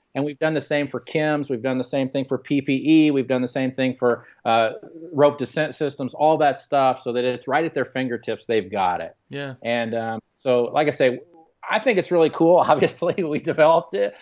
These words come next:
Speaker 2: Yeah.
Speaker 1: But I just think it's gonna, uh, gonna help out a lot of guys, uh, start to be compliant with osha, uh, without having to, uh, the big learning curve.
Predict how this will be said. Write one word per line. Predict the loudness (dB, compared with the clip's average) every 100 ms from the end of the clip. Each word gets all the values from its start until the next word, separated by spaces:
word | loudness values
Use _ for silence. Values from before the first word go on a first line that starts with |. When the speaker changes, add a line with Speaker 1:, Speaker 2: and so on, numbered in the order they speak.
| -14
Speaker 2:
Yeah. | -12 -6
Speaker 1:
But | 4 6 6 2
I | -2
just | -2
think | -4 -6
it's | -6
gonna, | -4 -4 -2 -2
uh, | -2 0 -2 -4 -10 -8
gonna | -8 -4
help | -4 -2
out | 0 0
a | 0
lot | 0 0
of | 0
guys, | 2 4 4 0 -8 -14
uh, | -12 -10 -10
start | -2 -2
to | -2
be | -10
compliant | -10 -10 -4 -4 -4 -8
with | -4
osha, | -4 -2 -4 -6 -8 _ -16
uh, | -12 -8
without | -6 -2 0
having | 2 -2 -2
to, | -4
uh, | -4 -6 _ -20 -18 -10
the | -4
big | -4
learning | -4 -6 -6 -8
curve. | -8 -8